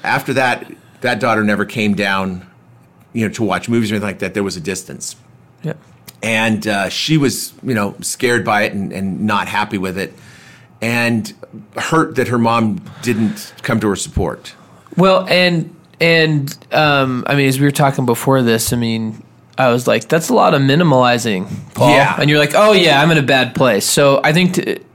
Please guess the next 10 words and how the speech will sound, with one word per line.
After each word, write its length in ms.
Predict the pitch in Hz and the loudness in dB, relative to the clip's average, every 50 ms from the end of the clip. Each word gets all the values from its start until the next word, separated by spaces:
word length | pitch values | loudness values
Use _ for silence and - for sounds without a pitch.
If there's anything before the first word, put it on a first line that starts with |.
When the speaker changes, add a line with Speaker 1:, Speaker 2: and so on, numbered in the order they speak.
| _ | _
Speaker 2:
in 260 | - - - 160 160 143 | -8 -6 -2 -2 -2 0
case 300 | - 180 185 180 185 196 | 2 0 0 2 2 2
anyone's 500 | 190 185 180 165 160 151 143 131 - 156 | 4 4 4 4 4 2 2 2 2 2
misunderstanding 760 | 151 160 156 - 156 139 127 - - 147 160 175 165 139 123 | 4 4 4 4 2 2 2 2 2 2 2 4 2 2 0
the 60 | 113 | 0
story, 600 | 110 - - - 95 92 80 78 78 78 113 - - - - - - - - - - _ | -2 -2 -2 0 0 2 2 2 0 -2 -4 -6 -10 -18 -20 -20 -20 -20 -20 -20 -16 _
you 320 | - - - - 151 143 | -10 -8 -4 0 2 2
were 60 | 147 143 | 4 2
in 60 | |
a 40 | 131 | 2